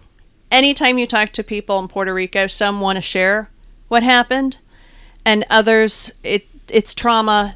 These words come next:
they don't wanna re-experience. But one person told us that their cab driver told them, "We're still happy here. You know, uh, we're not depressed.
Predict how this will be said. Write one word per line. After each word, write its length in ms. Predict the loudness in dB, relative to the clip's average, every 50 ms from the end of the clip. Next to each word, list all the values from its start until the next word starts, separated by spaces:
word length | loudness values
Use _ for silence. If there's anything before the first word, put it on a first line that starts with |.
| -4 0
they 120 | 0 0
don't 280 | 2 2 0 0 0 -2
wanna 240 | -2 -2 -2 -4
re-experience. 840 | -4 -4 -6 -6 -6 -6 -8 -6 -4 -4 -4 -4 -6 -10 -10 -10 -6
But 220 | -2 -2 -2 -2 _ -12 -20 -20 -20 -20 _ -10
one 360 | -4 0 4 4 4 4 2
person 460 | 2 2 2 2 2 2 -2 -2 -2 -2
told 300 | -2 -2 -2 0 0 0
us 200 | 0 0 -2 -2
that 300 | 0 -2 -2 -2 -4 -2
their 560 | 0 0 2 2 0 0 0 -2 -2 -4 -10 -20 _ _ -18 -10
cab 320 | -2 2 2 2 2 0
driver 340 | 0 0 0 0 0 -4 -6
told 280 | -6 -4 -6 -6 -4
them, 180 | -6 -8 -8 -10 -16 -20 -20 _ _ _ _ _ _ _
"We're 140 | -4 -2 -2
still 380 | -2 -2 -2 0 2 4 4 2
happy 460 | 2 0 -2 -2 -2 -2 -6 -8 -8
here. 400 | -8 -10 -12 -12 -12 -14 -18 _ _ _ _ _ _ _ _ -20 -20 -16
You 140 | -10 -8 -4
know, 420 | -2 0 0 2 2 2 2 0 0 -2
uh, 220 | -2 -2 -2 -2 -4
we're 160 | -2 -2 -2
not 300 | 2 4 4 4 2 2
depressed. 760 | -2 -6 -6 -4 -2 -2 -2 -2 -2 -8 -12 -12 -12 -14